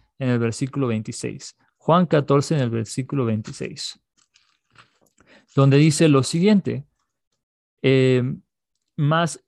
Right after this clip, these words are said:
el Consolador, el Espíritu Santo, a quien el Padre enviará en mi nombre,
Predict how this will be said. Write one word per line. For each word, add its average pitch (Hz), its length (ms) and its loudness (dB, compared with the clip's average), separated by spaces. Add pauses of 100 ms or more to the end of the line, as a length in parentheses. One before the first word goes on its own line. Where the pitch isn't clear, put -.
el 147 220 -2
Consolador, 135 840 -4 (420)
el 143 180 -2
Espíritu 214 580 -6
Santo, 127 500 -10
a 127 120 -4
quien 135 220 -4
el 127 180 -4
Padre 175 440 -4
enviará 127 680 -6 (180)
en 131 180 -4
mi 123 80 -4
nombre, 135 480 -6